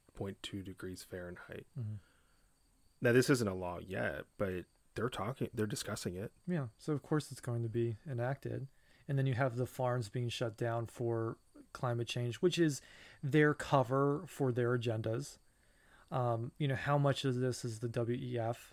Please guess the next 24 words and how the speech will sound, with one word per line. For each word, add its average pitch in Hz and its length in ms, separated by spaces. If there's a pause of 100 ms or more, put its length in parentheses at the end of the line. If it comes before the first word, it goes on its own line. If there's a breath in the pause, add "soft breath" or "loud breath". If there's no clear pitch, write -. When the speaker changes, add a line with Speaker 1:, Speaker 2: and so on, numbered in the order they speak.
(140)
Speaker 2:
involved? 117 640
Probably 175 460
a 180 60
lot. 127 360 (960 soft breath)
You 139 100
know, 120 180
it's 156 240
just, 156 220 (520 loud breath)
it's - 120
so - 320
ridiculous. 120 680
Speaker 1:
They 139 160
have 135 160
their 117 240 (140)
hands 107 440
in 101 360
all 107 240
of 110 180
the 101 60
governments, - 880
especially 120 540
in 95 100
Europe. 87 380
Speaker 2:
Mm-hmm. 143 180